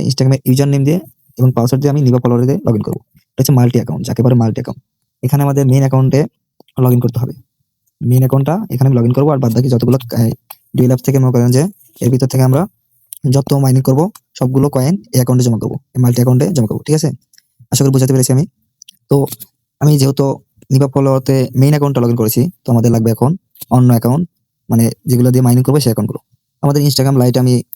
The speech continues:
একটা অ্যাকাউন্ট করে রাখছি। আমি আপনাদের অ্যাকাউন্ট ক্রিয়েট করে দেখাচ্ছি না, কারণ অ্যাকাউন্ট ক্রিয়েট করে দেখালে YouTube এই ভিডিও থেকে সাসপেন্ড করে দেয়, সাসপেন্ড করে দেয় ডাইরেক্ট। এখানে আমার ইউজার নেমটা আমার কপি করা আছে, তো আমি আপনাদের দেখাচ্ছি। ইউজার নেম আর পাসওয়ার্ড দিয়ে আমাকে নিভা পলোতে লগইন করতে হবে।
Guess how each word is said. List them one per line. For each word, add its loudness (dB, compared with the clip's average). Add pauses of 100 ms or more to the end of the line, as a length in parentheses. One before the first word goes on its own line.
একটা -6
অ্যাকাউন্ট 0
করে 2
রাখছি। -2 (760)
আমি 0
আপনাদের -2
অ্যাকাউন্ট -2
ক্রিয়েট -2
করে 0
দেখাচ্ছি 0
না, 2
কারণ 0
অ্যাকাউন্ট 0
ক্রিয়েট -2
করে 0
দেখালে 0 (580)
YouTube -2 (200)
এই 2
ভিডিও 2
থেকে 0 (360)
সাসপেন্ড -2
করে -8
দেয়, -14
সাসপেন্ড -4
করে -4
দেয় -8
ডাইরেক্ট। -10 (760)
এখানে 2
আমার 0 (200)
ইউজার 2
নেমটা 0
আমার -2
কপি 0
করা 0
আছে, -2 (180)
তো -12
আমি 4
আপনাদের 0
দেখাচ্ছি। 2 (140)
ইউজার 4
নেম 2
আর -6
পাসওয়ার্ড -2
দিয়ে 2 (400)
আমাকে 0
নিভা 2
পলোতে 0
লগইন -2
করতে -6
হবে। -12